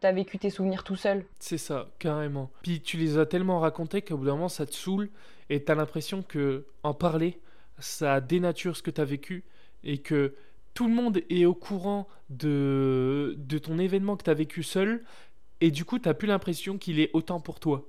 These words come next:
Speaker 1: Ouais, il t'appartient
Speaker 2: C'est
Speaker 1: plus.
Speaker 2: très parti-, ouais, exactement. Et j'avais un peu de mal entre être fier de ce que je faisais, reprendre un peu l'humilité et en même temps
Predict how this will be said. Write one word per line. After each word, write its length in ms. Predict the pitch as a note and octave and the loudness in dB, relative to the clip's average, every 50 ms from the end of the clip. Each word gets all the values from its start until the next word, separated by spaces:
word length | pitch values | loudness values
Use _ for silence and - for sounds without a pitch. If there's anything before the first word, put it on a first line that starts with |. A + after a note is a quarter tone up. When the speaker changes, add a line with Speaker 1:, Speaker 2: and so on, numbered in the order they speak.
| - - | -4 0
Speaker 1:
Ouais, 220 | G3+ G#3 G#3+ A3 | 2 4 4 4
il 40 | G#3+ | 4
t'appartient 340 | G#3+ G3+ G3+ G#3 G3 - - | 2 2 2 0 0 2 0
Speaker 2:
C'est 120 | G#3 G3 | 0 0
Speaker 1:
plus. 180 | G3 - G3+ G3+ | 0 -2 -2 -2
Speaker 2:
très 120 | F#3+ F#3 | -2 -2
parti-, 320 | - - - - - - - - | -4 -6 -6 -6 -12 -16 -16 -12
ouais, 320 | - - C3 C3+ C3+ C3+ C3 | -6 -2 0 2 4 2 2
exactement. 800 | A#2+ A#2+ A#2 A#2+ D#3 D#3 D#3 - - C#3+ C3 A#2+ A2+ G#2+ - - - - - - - | 0 -2 -2 -2 -2 -2 -2 -4 -6 -6 -4 -4 -6 -6 -8 -12 -16 -16 -14 -6 0
Et 380 | D#3 C#3+ C3+ C3+ C3+ - - - | 2 4 4 4 2 0 -2 -4
j'avais 840 | D3+ - - D3+ C#3 B2 D3 C#3+ C#3+ C#3+ C#3+ C#3 C#3 C3+ - - - | -2 2 2 2 2 2 2 2 2 4 4 4 2 0 -2 -2 -2
un 80 | D3 C#3+ | -2 0
peu 160 | C#3 E3+ E3 | 2 0 0
de 60 | D3+ | 0
mal 260 | D3+ E3+ E3+ E3+ E3 - C#3 | 2 2 2 2 2 0 -2
entre 500 | C3+ C3 - - - D3 C#3+ C#3 C3 C3+ - - - - - - | -4 -4 -4 -2 2 4 4 4 4 2 -4 -12 -16 -16 -2 -2
être 180 | D3+ C#3+ D3 - | -2 -2 -2 -6
fier 300 | - - F#3+ F#3 F3 D#3+ | 0 4 6 6 6 6
de 100 | D#3+ D3+ | 2 -2
ce 80 | - | -2
que 120 | - E3+ D#3 | -2 -2 -2
je 100 | C#3 - | -2 -2
faisais, 480 | - D#3+ C#3+ C#3 D#3 F3 G#3 G#3+ - - - - - | -2 -2 0 2 2 2 2 0 -4 -12 -16 -2 0
reprendre 540 | D#3+ C#3 C#3 F3+ F#3+ F#3+ - - A3 G3 F#3+ | 0 4 6 6 6 6 4 0 0 2 2
un 60 | F3 | 2
peu 220 | D3+ - - F#3+ F3+ | 2 2 2 2 2
l'humilité 800 | D#3 D3+ D#3+ D#3 D#3+ D#3 D3+ D3+ D3 - - F3+ G3 G3 - - - - - - - | 2 0 0 0 0 0 0 -2 -4 0 2 2 2 2 -2 -8 -14 -16 -16 -4 2
et 140 | D3 D3 C#3+ | 2 4 4
en 60 | C#3 | 4
même 180 | C#3+ C#3+ C#3+ | 2 0 0
temps 340 | C#3 - E3+ E3+ E3+ - - | 0 0 0 0 0 -4 -8